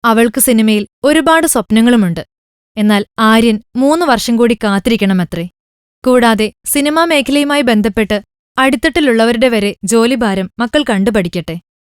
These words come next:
എന്നിട്ടാവാം അഭിനയവും നടനവുമെന്നാണ് ഷാരൂഖ് ഖാന്റെ പക്ഷം. അതെ, ആ വിയർപ്പിന്റെ വില തീർച്ചയായും മക്കൾ മനസ്സിലാക്കുകയാണെങ്കിൽ താങ്കളെപ്പോലെ അവരും മികച്ച താരങ്ങളാവും. ഫിലിം കോട്ട്. കൂടുതൽ സിനിമാ വിശേഷങ്ങൾക്കായി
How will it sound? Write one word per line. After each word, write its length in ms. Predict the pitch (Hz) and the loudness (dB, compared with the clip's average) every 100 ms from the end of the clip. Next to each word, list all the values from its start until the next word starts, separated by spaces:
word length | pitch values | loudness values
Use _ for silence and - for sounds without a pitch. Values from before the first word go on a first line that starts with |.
| _ | _
എന്നിട്ടാവാം 680 | 208 196 226 254 220 202 196 - - | 0 2 2 2 0 0 -4 -6 -2
അഭിനയവും 580 | 233 269 277 233 196 - | 0 2 2 2 -2 -4
നടനവുമെന്നാണ് 1080 | 214 208 214 220 240 202 170 202 285 _ - | -2 2 2 2 2 0 -2 -4 -6 _ -8
ഷാരൂഖ് 420 | - 233 240 240 | 0 2 2 2
ഖാന്റെ 180 | 247 254 | 2 2
പക്ഷം. 340 | 190 - 175 - _ _ _ _ _ - | -2 -6 -12 -14 _ _ _ _ _ -6
അതെ, 260 | 190 226 - _ _ 269 | -6 -6 -12 _ _ 0
ആ 180 | 294 | 2
വിയർപ്പിന്റെ 500 | 349 262 254 269 285 | 2 0 0 0 0
വില 280 | 269 226 208 - - | 2 0 -2 -4 -2
തീർച്ചയായും 640 | 247 269 302 247 208 190 - | 0 0 0 0 0 -4 -6
മക്കൾ 260 | 202 240 240 | -4 -2 0
മനസ്സിലാക്കുകയാണെങ്കിൽ 1000 | 196 190 247 214 226 214 208 185 185 165 _ _ _ - | 0 -2 0 0 0 0 0 0 -2 -6 _ _ _ -2
താങ്കളെപ്പോലെ 680 | 202 202 233 233 214 196 190 - - | 0 2 0 0 -2 -2 -6 -8 -4
അവരും 340 | 202 190 190 - | -2 -2 -4 -4
മികച്ച 320 | 226 254 285 | -2 0 -2
താരങ്ങളാവും. 680 | 254 196 185 196 196 156 208 _ _ _ - | -2 -2 0 0 0 -2 -8 _ _ _ -2
ഫിലിം 240 | 220 185 | 0 0
കോട്ട്. 640 | - 170 - - _ _ | -4 -10 -12 -18 _ _
കൂടുതൽ 380 | 381 427 480 415 | -12 -10 -12 -14
സിനിമാ 360 | 403 285 294 330 | -16 -16 -14 -14
വിശേഷങ്ങൾക്കായി 760 | 302 302 269 254 247 233 214 | -14 -18 -18 -16 -18 -18 -20